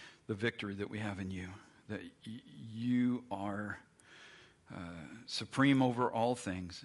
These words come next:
and that you loved us so much you gave your body and your blood on our behalf. Thank you. Amen. On the other end, you'll find the unleavened bread.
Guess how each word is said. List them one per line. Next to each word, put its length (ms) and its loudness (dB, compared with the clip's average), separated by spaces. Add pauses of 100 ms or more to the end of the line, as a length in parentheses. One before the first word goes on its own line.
(140)
and 140 -2
that 120 -4
you 340 -4 (200)
loved 240 0
us 100 -4
so 140 -2
much 260 -4
you 80 -8
gave 300 -6
your 100 -8
body 480 -2
and 160 -4
your 260 -8
blood 280 -6 (400)
on 120 -4
our 120 -6
behalf. 500 -10 (960)
Thank 300 -6
you. 80 -12 (920)
Amen. 380 -2 (400)
On 100 6
the 100 10
other 200 12
end, 240 10
you'll 140 6
find 300 4
the 60 2
unleavened 460 0
bread. 400 6